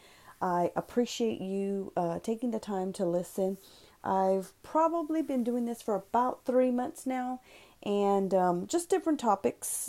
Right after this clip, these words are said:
different things that I feel like God has placed on my heart to really share. And, um, you know, yesterday when I was in church, it was very much, um, a confirmation for me on what I wanted to share this week.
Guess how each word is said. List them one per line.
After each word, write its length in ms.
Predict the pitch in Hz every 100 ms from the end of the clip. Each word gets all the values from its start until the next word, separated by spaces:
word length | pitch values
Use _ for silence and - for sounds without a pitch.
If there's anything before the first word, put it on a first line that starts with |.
| -
different 360 | 240 240 220
things 320 | 220 202 196 196
that 100 | 185
I 100 | 185
feel 200 | - 190
like 180 | 175
God 220 | 175 175 180
has 160 | 185
placed 320 | - 190 -
on 80 | 180
my 100 | 160
heart 300 | 156 175 170
to 140 | - 170
really 260 | 175 160
share. 560 | 151 - 180 165 165 170 - - - - -
And, 560 | 196 190 190 185 185
um, 480 | 180 175 175 170 160 - - _ _ _ _ _ -
you 200 | - 233
know, 140 | 208
yesterday 460 | 196 214 214 214 202
when 160 | 190 180
I 80 |
was 200 | 180 185
in 140 | 180 170
church, 380 | - 190 175 -
it 180 | 180 185
was 300 | 180 175 - - - - - _ _ _ 185
very 400 | 170 208 220 214
much, 400 | 190 170 - - 185
um, 340 | 175 165 156 -
a 80 | 185
confirmation 840 | 208 185 185 175 170 170 - 175
for 220 | 165 180
me 340 | 170 175 180 -
on 340 | 165 160 160 156
what 260 | 170 175 175
I 120 | 175
wanted 420 | 165 170 170 170 170
to 100 | 165
share 400 | - 180 165 165
this 360 | 170 175 -
week. 440 | 170 160 - -